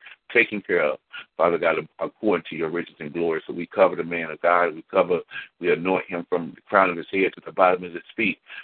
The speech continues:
Father, thank you that the anointing destroys the yoke, every burden in his life this morning in the name of Jesus.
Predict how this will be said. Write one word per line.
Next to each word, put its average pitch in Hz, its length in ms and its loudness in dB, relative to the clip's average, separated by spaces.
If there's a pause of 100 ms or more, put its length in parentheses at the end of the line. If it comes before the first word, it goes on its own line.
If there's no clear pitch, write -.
(160)
Father, 85 320 4
thank 92 160 -2
you 90 80 -2
that 76 160 -4
the 82 80 0
anointing 85 380 -2
destroys 82 460 -2
the 82 60 -8
yoke, 80 260 -2 (400)
every 92 220 2
burden 82 360 4
in 80 80 -14
his 82 180 -10
life 82 280 0
this 78 180 -8
morning 78 260 -6
in 76 100 -8
the 73 60 -6
name 78 260 -6
of 71 100 -12
Jesus. 80 240 -14